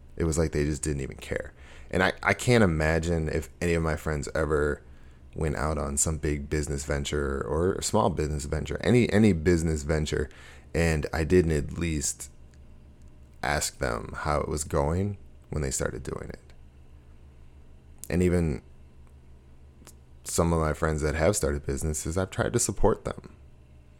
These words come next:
And I'm not, and I didn't do it because I was expecting it in return, but it's just shocking that everyone isn't like that. And I understand that we're not all the same. Um, but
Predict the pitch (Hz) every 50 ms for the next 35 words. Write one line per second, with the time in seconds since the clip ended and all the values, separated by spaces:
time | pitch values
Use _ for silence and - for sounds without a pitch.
0 | - - - - - - - - - - - - - - - - - 95 98 95
1 | 98 120 120 110 - - - - - - - 101 104 104 113 120 123 110 92 73
2 | 76 90 104 107 - 82 - 85 78 80 76 71 71 - - - - - 87 -
3 | - - 80 73 67 64 - - 73 76 76 71 65 65 - - - 123 139 123
4 | 101 85 78 82 82 - - - - 85 82 - - - - 85 82 82 - -
5 | 78 80 80 76 69 - - 76 76 73 73 73 71 - - - - - - -
6 | - - - - - - - - - - - - - - - - 87 90 95 98
7 | 87 78 73 - - 98 90 80 69 - - - 73 71 69 67 - 50 50 -
8 | - - - - 50 - - - - - - - - - - - - - 82 76
9 | - - - - - - - - - - - - - - - - - - - -
10 | 85 78 69 67 -